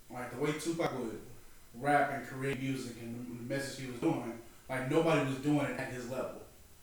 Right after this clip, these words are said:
And the same thing with Biggie. Nobody had a flow like Biggie. Nobody had a presence like Biggie.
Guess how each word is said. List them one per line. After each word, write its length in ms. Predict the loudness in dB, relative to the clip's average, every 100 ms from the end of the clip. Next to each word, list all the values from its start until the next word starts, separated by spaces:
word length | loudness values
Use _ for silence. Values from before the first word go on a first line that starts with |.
| -20 -10
And 100 | -6
the 40 |
same 240 | 0 4 4
thing 100 | 4
with 100 | 0
Biggie. 180 | -2 0
Nobody 400 | 2 4 2 0
had 240 | 0 0
a 20 |
flow 320 | -2 0 2
like 140 | 2 2
Biggie. 260 | 0 0
Nobody 240 | 0 0 0
had 80 | -2
a 20 | -4
presence 320 | -2 -2 -2
like 220 | -4 -4
Biggie. 300 | -4 -6 -8